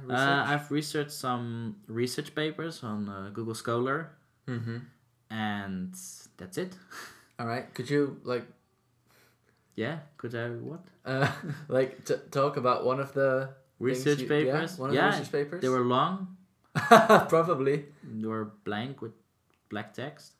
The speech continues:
Speaker 1: Yeah.
Speaker 2: Yeah, that, that, that was it.
Speaker 1: Okay,
Speaker 2: No,
Speaker 1: nice.
Speaker 2: I just found the ones I want to read.
Speaker 1: Yeah.
Speaker 2: But I still need to find time and, uh, the right mindset to read them.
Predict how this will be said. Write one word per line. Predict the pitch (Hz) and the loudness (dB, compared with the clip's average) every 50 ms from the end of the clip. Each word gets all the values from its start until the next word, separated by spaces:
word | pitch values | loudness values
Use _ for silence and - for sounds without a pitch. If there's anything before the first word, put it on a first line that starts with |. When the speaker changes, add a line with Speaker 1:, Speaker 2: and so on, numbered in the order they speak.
| _ _ _ _ - | _ _ _ _ -6
Speaker 1:
Yeah. | 120 120 127 135 147 147 - - _ _ - | -2 -2 -2 -2 -4 -8 -14 -18 _ _ -16
Speaker 2:
Yeah, | 113 117 120 - - | -14 -14 -14 -12 -12
that, | 101 107 107 | -12 -14 -12
that, | 110 113 110 - | -12 -14 -16 -14
that | - 110 113 117 | -16 -16 -14 -14
was | 107 - | -16 -16
it. | - - _ _ _ _ _ - | -18 -20 _ _ _ _ _ -14
Speaker 1:
Okay, | 117 - - 117 127 | -10 -6 -4 -2 6
Speaker 2:
No, | 139 143 | 10 12
Speaker 1:
nice. | 143 147 147 - | 12 12 10 8
Speaker 2:
I | 147 147 147 | 4 4 4
just | 151 160 151 - - - | 4 2 0 0 -2 4
found | - 139 139 135 139 139 - - | 6 8 8 8 4 0 -6 -2
the | 123 127 123 | 0 0 0
ones | 117 113 123 123 123 123 - - | 2 2 0 0 0 -2 -6 -8
I | 117 113 110 | -6 -4 -2
want | 110 113 123 127 120 - | -2 0 -2 -2 -4 -4
to | - 107 | -6 -4
read. | 98 107 110 131 170 185 - - - - _ _ - | -2 0 0 0 0 -2 -4 -10 -14 -14 _ _ -6
Speaker 1:
Yeah. | - 110 107 107 110 | -2 -2 -2 -2 -2
Speaker 2:
But | - 120 120 113 | -4 -6 -6 -4
I | 117 117 | -8 -8
still | - - - 123 123 123 123 120 113 104 92 - - - _ _ _ _ _ _ _ _ _ _ _ - | -8 -6 -2 -2 0 0 0 0 -2 -4 -6 -8 -14 -18 _ _ _ _ _ _ _ _ _ _ _ -10
need | 110 110 107 107 - | -6 -4 -4 -4 -6
to | - 104 | -8 -12
find | - - - 98 98 95 95 92 90 - - - _ _ - | -10 -8 -10 -10 -8 -8 -8 -10 -10 -12 -18 -20 _ _ -14
time | - 110 110 110 110 107 107 104 104 107 113 113 _ _ _ _ _ _ _ _ _ _ _ _ _ _ _ - | -4 0 2 2 2 2 0 -2 -4 -6 -8 -10 _ _ _ _ _ _ _ _ _ _ _ _ _ _ _ -10
and, | 104 101 98 95 98 98 - - - | -10 -8 -6 -8 -8 -10 -10 -14 -12
uh, | 98 98 | -12 -8
the | 95 104 101 | -6 -6 -2
right | 104 113 120 127 123 - | 0 2 2 0 0 0
mindset | 110 104 104 104 107 107 - - 101 98 95 - - - | 0 0 0 0 -2 -4 -6 -6 -8 -8 -8 -10 -18 -20
to | - - - - | -20 -20 -20 -16
read | 80 82 82 _ - | -14 -14 -14 _ -16
them. | 90 82 - - | -18 -18 -18 -20